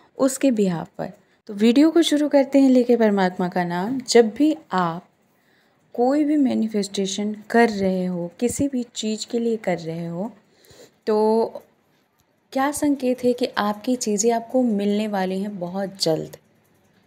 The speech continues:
अगर आप सोते हुए ड्रीम्स में अपनी विश को देखते हैं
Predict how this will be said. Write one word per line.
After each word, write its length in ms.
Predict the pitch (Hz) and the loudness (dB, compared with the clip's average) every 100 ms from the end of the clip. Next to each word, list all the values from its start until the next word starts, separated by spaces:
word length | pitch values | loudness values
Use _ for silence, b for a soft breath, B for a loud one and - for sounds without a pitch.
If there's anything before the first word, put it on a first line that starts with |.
| _ _ _ _ _ - | _ _ _ _ _ -6
अगर 460 | 220 220 269 302 311 - | -4 0 0 0 -4 -2
आप 380 | 190 175 196 - _ _ _ _ | 0 0 -6 -10 _ _ _ _
सोते 580 | - - 254 254 262 302 | -4 2 2 2 2 2
हुए 380 | 240 196 185 190 220 _ _ _ | 2 0 -2 -4 -10 _ _ _
ड्रीम्स 600 | 185 170 214 247 262 254 202 | -12 -2 0 2 2 0 -2
में 300 | 190 196 220 B B B - | -2 -2 -6 B B B -10
अपनी 420 | 214 214 240 247 233 | -10 -4 0 2 0
विश 280 | 202 196 - | 0 -2 -4
को 200 | 233 226 | -4 -4
देखते 580 | 185 175 165 - 180 170 | 0 0 0 -6 -6 -4
हैं 260 | 185 214 | -6 -8